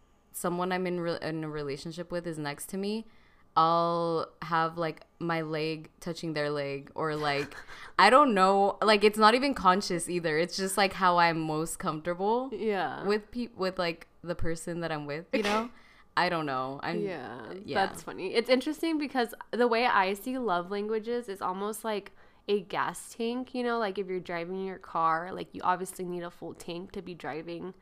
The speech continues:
Speaker 1: Mm-hmm.
Speaker 2: a road trip or whatever. And if you're low on gas, like, you have to stop for gas, you know?
Speaker 1: Mm-hmm.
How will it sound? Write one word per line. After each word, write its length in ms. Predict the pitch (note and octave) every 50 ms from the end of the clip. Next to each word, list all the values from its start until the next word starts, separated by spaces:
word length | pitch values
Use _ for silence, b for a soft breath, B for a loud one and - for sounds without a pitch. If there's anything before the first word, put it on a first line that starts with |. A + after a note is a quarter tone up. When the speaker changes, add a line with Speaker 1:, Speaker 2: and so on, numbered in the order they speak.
| b b
Speaker 1:
Mm-hmm. 360 | D#3+ D#3+ D3+ D#3 D3+ C#3+ C#3+
Speaker 2:
a 40 | G#3
road 200 | A3 B3+ B3+ A#3+
trip 260 | - - F#3 - -
or 40 | E3+
whatever. 240 | F3+ F3+ E3+ E3 F3 F3
And 80 | F#3
if 180 | F3+ F3+ F3 F3+
you're 280 | G3+ G3+ G3+ G3 F#3
low 320 | G3 G3 G3 G3 G3+ G#3 G#3
on 160 | F#3+ F#3 F#3
gas, 560 | F#3 F3+ F3+ F3 F3 E3 E3 F3+ - - -
like, 320 | G3 F#3 E3+ E3 - - F#3
you 520 | F#3 F3+ F#3 F#3 F3+ F3+ F3 F3 F3 F3 B B B B B
have 200 | B - - -
to 80 | - F3+
stop 260 | - - F3 E3 -
for 100 | - A3
gas, 380 | C4+ C#4 A#3 - - F3 - -
you 120 | - -
know? 240 | F#3+ F3+ F3+ G3 -
Speaker 1:
Mm-hmm. 140 | D3 D3